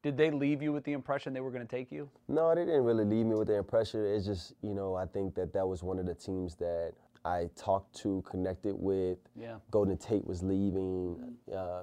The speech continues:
Speaker 2: you know, like, I felt like
Speaker 1: They had a need.
Speaker 2: Yeah, you know, um, which, you know, it didn't work out, but it's cool.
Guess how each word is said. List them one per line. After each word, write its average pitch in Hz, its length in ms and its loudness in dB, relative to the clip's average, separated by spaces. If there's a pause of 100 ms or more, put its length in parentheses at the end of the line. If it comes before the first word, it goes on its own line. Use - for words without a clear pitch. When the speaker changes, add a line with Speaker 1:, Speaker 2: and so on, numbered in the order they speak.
Speaker 2:
you 110 120 -2
know, 101 200 0
like, 98 380 -2
I - 160 -10 (180)
felt 101 300 0
like 87 420 -4
Speaker 1:
They 139 120 -4
had 139 140 4
a 135 40 0
need. 135 380 4 (140)
Speaker 2:
Yeah, 95 280 2
you 110 180 0
know, 98 220 -4 (400)
um, 90 400 0 (180)
which, - 340 -6 (800)
you 113 120 -2
know, 65 180 -6
it 82 60 -6
didn't 92 140 -2
work 87 200 -4
out, 107 160 -4
but 92 140 -4 (520)
it's - 140 -20
cool. - 260 -8